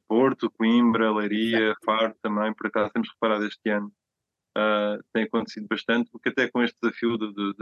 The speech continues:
Speaker 1: de dificuldade de alojamento no Barreiro e tudo, mas pronto, não deixa de ser uma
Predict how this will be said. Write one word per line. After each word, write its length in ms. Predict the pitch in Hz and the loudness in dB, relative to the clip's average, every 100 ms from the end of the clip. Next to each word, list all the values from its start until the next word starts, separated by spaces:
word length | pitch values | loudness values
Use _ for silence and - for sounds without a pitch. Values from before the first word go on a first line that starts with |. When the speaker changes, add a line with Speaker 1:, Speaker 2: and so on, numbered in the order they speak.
| 107 | -6
Speaker 1:
de 60 | |
dificuldade 440 | 107 - - 110 107 | -6 -6 -2 -2 0
de 40 | |
alojamento 440 | 107 104 107 110 - | -4 -4 -4 -4 -4
no 80 | 101 | -6
Barreiro 360 | 107 107 104 | -4 -2 -2
e 40 | 104 | -2
tudo, 300 | - 113 113 _ _ _ _ _ _ | 0 -2 -2 _ _ _ _ _ _
mas 300 | 113 107 - | -2 -2 -2
pronto, 260 | 113 135 - | 0 0 -2
não 200 | 110 110 | -2 0
deixa 240 | 110 110 110 | 0 -2 -6
de 80 | |
ser 160 | - 113 | -4 -2
uma 400 | 107 110 110 107 | 0 0 0 -4